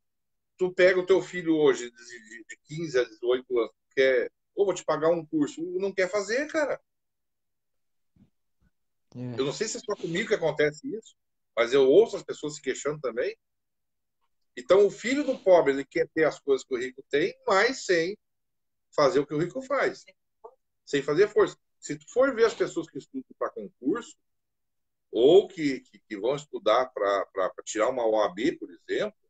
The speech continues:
Speaker 1: os caras comem dia e noite livro pra poder passar na prova, pra poder passar no concurso, pra conseguir a O A B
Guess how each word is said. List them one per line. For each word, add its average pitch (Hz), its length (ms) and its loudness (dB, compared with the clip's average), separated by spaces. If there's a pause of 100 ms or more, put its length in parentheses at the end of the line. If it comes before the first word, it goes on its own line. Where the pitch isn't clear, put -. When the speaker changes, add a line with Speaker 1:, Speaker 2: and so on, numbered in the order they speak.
(360)
Speaker 1:
os - 140 -12
caras 220 420 -2 (320)
comem 247 520 6 (580)
dia 226 320 -4
e 226 40 -6
noite 202 360 2
livro 247 520 -6
pra 123 140 -2
poder 143 260 -6
passar 143 480 -6
na 175 100 -8
prova, 175 540 0
pra - 160 -20
poder 104 160 -12
passar 110 360 -10
no 113 80 -14
concurso, 170 580 -6 (640)
pra 98 140 -4
conseguir 104 520 -8
a 107 100 4
O 110 120 4
A 120 120 0
B 131 380 -4